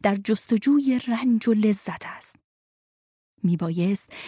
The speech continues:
منطقه‌ای از زندگی که هنوز دست نخورده است، زمینی نسوخته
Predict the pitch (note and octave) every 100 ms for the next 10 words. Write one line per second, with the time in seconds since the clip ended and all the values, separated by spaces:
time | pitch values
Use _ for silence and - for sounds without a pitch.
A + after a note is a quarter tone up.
0 | - G#3+ B3+ A#3 B3+ E4+ F4+ C#4 G#3+ F#3+
1 | F3 F3+ A3 G3+ D#3+ - - - A#3+ C4
2 | C#4+ C4 - F#3+ F#3+ - F3 - F3 F3
3 | F#3+ F#3 E3 - - _ _ _ _ _
4 | _ _ F3+ F3+ F3+ G3+ G3+ G3+ F#3+ F#3
5 | - - F3+ - G3+